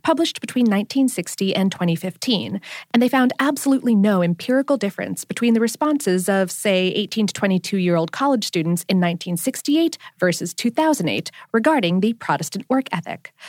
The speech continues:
The real change happens as these young punks get older and more experienced. The authors suggest that when the current group of millennials has aged forty years,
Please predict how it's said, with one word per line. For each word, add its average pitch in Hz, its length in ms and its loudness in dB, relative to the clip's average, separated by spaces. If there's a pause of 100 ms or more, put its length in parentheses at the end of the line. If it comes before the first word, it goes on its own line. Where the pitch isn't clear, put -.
(340)
The 262 140 2
real 359 220 4
change 240 300 2
happens 180 600 0
as 226 220 0
these 247 280 2
young 254 380 4
punks 170 420 -2
get 240 220 0
older 185 380 2
and 220 160 0
more 165 160 0
experienced. 165 800 -4 (380)
The - 140 0
authors 311 280 0
suggest 190 520 -2
that 233 160 0
when 269 140 4
the 294 120 4
current 311 340 -2
group 190 200 -2
of 175 60 -2
millennials 185 500 2
has 185 160 -8
aged 269 300 2
forty 170 260 -2
years, 175 420 -2